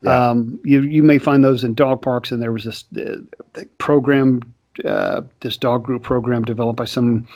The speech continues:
Speaker 2: company in Boston that would go around and teach animal shelters how to have, um,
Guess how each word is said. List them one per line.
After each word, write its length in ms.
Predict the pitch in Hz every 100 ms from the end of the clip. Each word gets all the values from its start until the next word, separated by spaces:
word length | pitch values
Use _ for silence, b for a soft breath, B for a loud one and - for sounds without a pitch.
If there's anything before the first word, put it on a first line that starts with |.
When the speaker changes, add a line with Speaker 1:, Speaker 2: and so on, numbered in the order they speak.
| B B B B
Speaker 2:
company 320 | 170 160 151
in 120 | 139 113
Boston 520 | 127 123 - 135 120
that 160 | 117
would 220 | 139 123 110
go 240 | 131 135
around 480 | 127 123 123 127 120
and 160 | 107
teach 420 | - 135 120 - -
animal 260 | 143 131 123
shelters 460 | - 123 117 123
how 220 | - 131 123
to 80 | 113
have, 320 | 120 117 - B B B -
um, 600 | 139 135 73 - 131